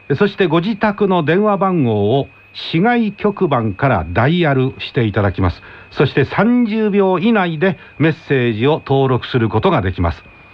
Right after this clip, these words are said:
一七一の後に一、そしてご自宅の電話番号を市外局番からダイヤルです。録音してから四十八時間は伝言が保存されます。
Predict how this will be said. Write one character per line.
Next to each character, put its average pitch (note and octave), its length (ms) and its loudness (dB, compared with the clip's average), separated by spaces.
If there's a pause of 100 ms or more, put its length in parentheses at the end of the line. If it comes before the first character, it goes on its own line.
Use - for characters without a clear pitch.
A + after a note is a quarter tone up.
(420)
一 D#3 300 0
七 E3+ 360 2
一 D3+ 280 -4
の C3+ 200 2
後 D#3+ 260 0
に G2+ 200 0 (100)
一、 D3 400 -2 (520)
そ F3+ 160 2
し - 160 -12
て A#3+ 200 0
ご D#3 160 0
自 C3+ 140 -2
宅 D3 220 0
の B2+ 160 2
電 C3 180 2
話 B2+ 140 2
番 A#2+ 220 0
号 F#2+ 260 2
を C3 200 0
市 - 220 -4
外 G3 280 2
局 E3+ 300 -4
番 D3+ 240 0
か G3 120 0
ら F3+ 100 0
ダ G#2+ 100 0
イ F#2+ 80 0
ヤ F2+ 80 0
ル F2 80 -2
で E2+ 120 -4
す。 - 200 -20 (340)
録 C3+ 240 2
音 C3 140 2
し - 100 -6
て B2 120 0
か A2 100 0
ら G2 200 0 (240)
四 A3+ 260 2
十 F#3+ 180 0
八 E3+ 320 -2
時 G#3 100 0
間 F#2 260 -2
は G2+ 240 0
伝 B2+ 240 2
言 B2+ 200 2
が A2 140 0
保 A2 160 -2
存 A#2+ 220 2
さ A2 120 -2
れ G2 80 0
ま F#2 120 0
す。 - 140 -12